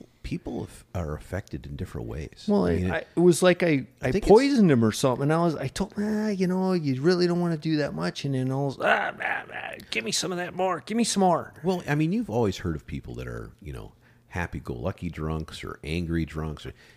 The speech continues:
Speaker 1: and sometimes you gotta wonder if it's part of their personality or something else
Speaker 2: Sure.
Speaker 1: is going on
Speaker 2: Mm-hmm.
Speaker 1: or whatever,
Speaker 2: Sure.
Speaker 1: or it's just disposition.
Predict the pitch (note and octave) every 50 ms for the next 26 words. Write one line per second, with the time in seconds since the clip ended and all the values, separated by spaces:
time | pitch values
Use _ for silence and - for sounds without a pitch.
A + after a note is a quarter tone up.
0 | _ - - E2+ D#2+ - - - C3 A#2+ - A2 G2 F2 D#2 D2+ F2+ E2 D2 D2
1 | C#2+ D#2 D#2 D2+ D2 C#2+ C2+ - - - - - C2+ C2 A1+ - - - - C2
2 | - - - A#1 C#2+ E2+ E2+ E2+ E2 D#2+ D#2 D#2 - - - - - - - A1+
3 | A#1 A#2+ - D#4+ D#4+ E3 B2 E2+ C#2+ C#2+ D2+ D#2+ - - - E2 D#2+ F2+ - F2+
4 | - - - D3 G#2+ - - A#2 C#3+ F#3 F3+ - F#2+ - - - A2 - - -
5 | _ - D#2+ D2 - G2+ - - - D#2+ C#2+ E2 D#2+ - - - A1+